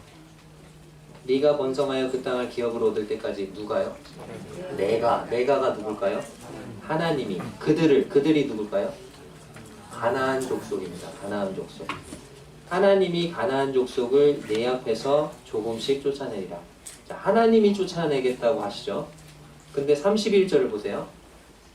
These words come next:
삼십일 절은 누가 쫓아내라고 하십니까?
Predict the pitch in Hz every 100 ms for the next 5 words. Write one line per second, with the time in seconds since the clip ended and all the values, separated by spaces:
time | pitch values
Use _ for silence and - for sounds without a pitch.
0 | - - - - - 196 202 196 190 180
1 | 160 165 156 110 123 135 170 170 156 -
2 | 151 135 123 110 98 101 95 98